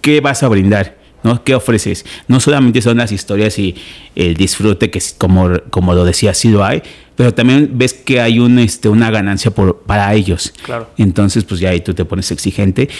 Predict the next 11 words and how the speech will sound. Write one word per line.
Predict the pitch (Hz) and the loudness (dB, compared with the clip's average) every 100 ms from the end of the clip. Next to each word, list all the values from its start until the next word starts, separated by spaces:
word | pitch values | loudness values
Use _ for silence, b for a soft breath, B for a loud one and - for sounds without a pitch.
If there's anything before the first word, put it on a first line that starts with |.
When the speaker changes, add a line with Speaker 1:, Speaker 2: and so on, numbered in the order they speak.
| B | B
Speaker 1:
y | - 113 | 0 2
ya | 120 | 4
ves, | 107 107 - B B | 4 2 0 B B
ah, | 113 117 110 | -4 0 -2
ok, | - | 0
este, | 110 104 92 - 107 | 2 2 0 0 -4
¿cuántos | - 110 95 | 0 -2 -2
días? | 98 85 92 - - - | -4 -4 -6 -12 -16 -6
¿Qué | - | 0
me | 110 | 2
ofreces? | 101 92 85 82 - | 2 -2 -2 -6 -8